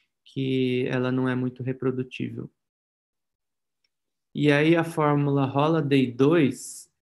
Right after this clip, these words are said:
é uma outra fórmula que, que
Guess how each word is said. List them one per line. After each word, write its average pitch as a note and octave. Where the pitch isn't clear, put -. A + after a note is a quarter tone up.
é C#3
uma C#3+
outra D#3+
fórmula E3+
que, C#3+
que C3+